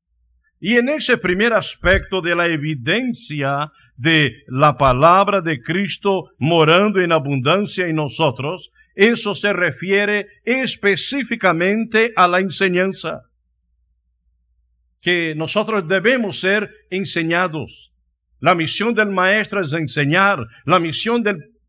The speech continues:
pastor es enseñar, es proclamar. ¿Proclamar qué?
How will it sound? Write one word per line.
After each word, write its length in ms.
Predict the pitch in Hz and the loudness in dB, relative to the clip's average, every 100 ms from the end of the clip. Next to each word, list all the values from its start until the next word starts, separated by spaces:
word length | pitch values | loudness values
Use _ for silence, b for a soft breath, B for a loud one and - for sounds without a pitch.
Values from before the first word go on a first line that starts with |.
| _ | _
pastor 520 | 151 151 - 226 220 | -2 -2 0 0 0
es 200 | 160 160 | -4 -4
enseñar, 720 | 156 175 175 170 165 196 175 117 _ | -4 -4 -4 -2 2 2 2 -4 _
es 180 | 165 - | -10 -6
proclamar. 720 | 180 185 175 165 180 214 117 - _ | -6 -4 -4 -4 -4 -6 -10 -16 _
¿Proclamar 640 | 185 190 185 175 202 - | 0 0 0 2 0 0
qué? 380 | - 214 214 101 | -2 0 0 -6